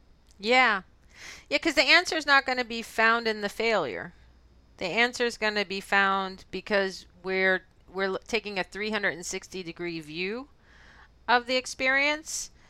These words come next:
and, and seeing what we weren't able to see before. And sometimes, we, you know, we can't see that picture when we're in the frame. So it, having that outside source is really helpful.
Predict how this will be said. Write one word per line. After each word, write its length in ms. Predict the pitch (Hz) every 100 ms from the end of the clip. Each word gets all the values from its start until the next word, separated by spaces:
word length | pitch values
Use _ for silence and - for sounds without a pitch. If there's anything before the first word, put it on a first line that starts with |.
| _ - -
and, 340 | 208 202 196 -
and 180 | 202 202
seeing 360 | - 254 240
what 120 | 226
we 100 | 202
weren't 260 | 208 202 196
able 220 | 196 185
to 100 | 175
see 220 | 170 190
before. 600 | 170 165 - 185 143 - - _ _ _ _ - _ - _ _ _ -
And 260 | 202 208
sometimes, 640 | - 233 247 208 196 - 175 185
we, 100 | 190
you 160 | 175
know, 100 | 180
we 120 | 170 175
can't 260 | 233 233
see 140 | - 190
that 240 | 175 -
picture 440 | 170 - - 165 165
when 220 | 160 165
we're 160 | 165 160
in 160 | 165
the 80 | 156
frame. 440 | - 160 156 170
So 480 | 185 185 180 175 180 -
it, 180 | 180 170 - -
having 300 | 190 180 202
that 160 | 175 160
outside 480 | 151 - 160 160 -
source 580 | 170 156 156 - - -
is 160 | 180 170
really 240 | 175 170
helpful. 480 | 185 - - 147 139